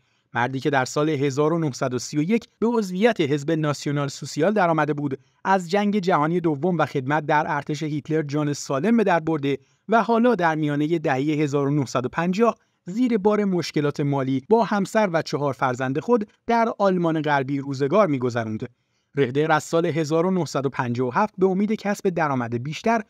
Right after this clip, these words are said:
با افرادی از دولت آلمان شرقی به عنوان مشاور همکاری می‌کرد، اما بعد از دو سال متوجه شد که در حال جاسوسی برای سرویس اشتازی بوده. در ابتدای سال هزار و نهصد و پنجاه و شش،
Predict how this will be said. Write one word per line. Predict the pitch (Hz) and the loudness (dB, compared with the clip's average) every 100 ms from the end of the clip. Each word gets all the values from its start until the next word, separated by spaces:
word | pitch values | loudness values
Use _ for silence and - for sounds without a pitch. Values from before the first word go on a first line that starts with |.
| _ _ | _ _
با | 220 233 | 2 2
افرادی | 208 - 214 208 | -2 0 0 2
از | 208 180 | 2 2
دولت | 170 160 160 180 | 0 0 0 -2
آلمان | 147 147 139 135 | 0 0 0 -2
شرقی | 127 - 151 147 214 | -4 -2 -2 0 0
به | 214 | 2
عنوان | 202 180 190 | 2 2 0
مشاور | 208 175 - 147 180 | 0 0 -2 -2 0
همکاری | 165 160 151 - 151 220 | -2 -2 -4 -2 0 2
می‌کرد، | 156 131 123 117 - _ - | 0 -2 -4 -4 -14 _ -8
اما | 120 135 139 | -2 -2 2
بعد | 135 143 | 2 2
از | 143 | 0
دو | 135 | -2
سال | 147 160 147 | -2 0 0
متوجه | 139 147 135 127 160 | -2 -2 -2 -2 -4
شد | - 151 | -4 -4
که | 147 | -4
در | 127 131 | -2 -2
حال | 113 120 117 | 0 -2 -2
جاسوسی | 117 135 - 170 233 233 - _ - | -2 -2 -2 -4 0 0 -2 _ 0
برای | 226 226 220 214 | 2 4 2 0
سرویس | - 175 139 139 156 | 2 0 0 -2 0
اشتازی | 160 147 - 139 139 226 | 0 0 -2 -2 0 0
بوده. | 143 113 101 _ _ _ _ _ _ - | 0 -4 -6 _ _ _ _ _ _ 2
در | 240 269 | 2 2
ابتدای | 240 240 277 233 | 0 0 0 0
سال | - 196 | 0 0
هزار | 165 160 147 165 | 0 0 0 0
و | |
نهصد | 165 120 139 139 | 0 -2 -2 -2
و | |
پنجاه | - 127 113 120 | -2 -4 -2 -2
و | 123 | -2
شش، | 240 214 | -2 -2